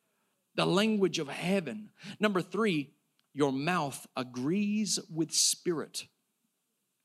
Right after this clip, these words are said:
Please do not understand, misconfuse. This is not bogus laws of attraction.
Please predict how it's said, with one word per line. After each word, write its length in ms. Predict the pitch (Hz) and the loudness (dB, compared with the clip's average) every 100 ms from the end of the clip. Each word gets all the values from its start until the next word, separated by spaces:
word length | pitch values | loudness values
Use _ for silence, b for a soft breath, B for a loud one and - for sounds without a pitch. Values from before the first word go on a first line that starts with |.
| _ _ _ _ _ _ | _ _ _ _ _ _
Please 420 | - 233 247 233 | 2 2 4 2
do 120 | 226 | 2
not 240 | 185 196 196 | 2 2 0
understand, 760 | 208 185 160 - - 185 185 | -2 2 2 2 0 -4 -4
misconfuse. 1300 | 180 190 - - 156 143 - 190 156 151 180 - - - _ _ _ _ _ _ _ _ _ | 0 2 2 0 -6 -8 -4 -2 -2 -4 0 0 0 -4 _ _ _ _ _ _ _ _ _
This 180 | 196 190 | 2 4
is 140 | 190 | 2
not 340 | 175 190 220 240 - | 2 2 2 -4 -18
bogus 800 | - 120 110 208 202 208 196 - - | -18 -4 2 2 4 0 0 -4 -4
laws 580 | 131 147 170 175 180 151 | -2 0 0 0 -2 -2
of 100 | 151 | -4
attraction. 680 | 143 156 127 - - 87 | -2 -2 -2 -2 -2 -4